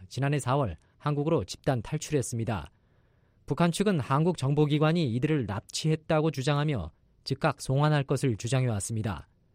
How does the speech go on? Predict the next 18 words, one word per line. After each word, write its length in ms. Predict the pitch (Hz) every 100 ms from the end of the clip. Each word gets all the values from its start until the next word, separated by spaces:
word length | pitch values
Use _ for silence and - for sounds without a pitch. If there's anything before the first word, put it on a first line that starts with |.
| _ _ _ _ _ _ _ _
북한은 340 | 135 180 208
지난 260 | 170 170 190
이천십일 500 | 151 185 180 196 180
년 140 | 190
한국에 380 | 139 123 156 170
입국한 600 | 175 139 - 160 - 170
김현희 340 | 123 127 143 143
씨도 420 | - - 120 78 - _ _ _
다시 280 | - 127 147
북한으로 460 | 123 - 147 156
송환할 400 | 143 123 143 143
것을 300 | 135 135 147
요구했습니다. 800 | 117 120 120 107 120 113 104 73 - _ _ _ _ _ _
김 140 | - 151
씨는 260 | 202 202
한국 320 | 117 123 160 156
언론들과의 720 | 151 160 160 160 165 170 147
인터뷰에서 720 | 127 143 135 139 143 107 73